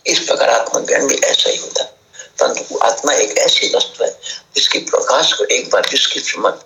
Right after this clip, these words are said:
एक बार समझ जाता है मनुष्य, तो फिर जो है उनका अपना स्वरूप है वो कभी नाश नहीं होता, वो कभी घटते नहीं है,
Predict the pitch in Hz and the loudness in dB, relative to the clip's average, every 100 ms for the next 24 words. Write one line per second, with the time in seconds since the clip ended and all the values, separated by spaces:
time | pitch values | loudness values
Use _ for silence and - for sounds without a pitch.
0 | - - - - - - - - - - | -4 0 0 2 2 2 2 0 2 0
1 | - - - - - - - - _ - | -2 -2 0 0 -2 -12 -20 -20 _ -4
2 | - - - - - - - - - - | 0 0 2 2 0 0 -4 0 0 2
3 | - - - - - - - - - 104 | 2 4 4 2 0 -2 -6 -8 -2 2
4 | 107 104 101 - 98 - - - - - | 2 4 2 2 2 2 0 0 0 0
5 | - - - - - - - 107 - - | 0 0 0 -4 -6 -2 2 2 2 2
6 | 117 - 117 - - - - | 0 2 2 2 0 -2 -4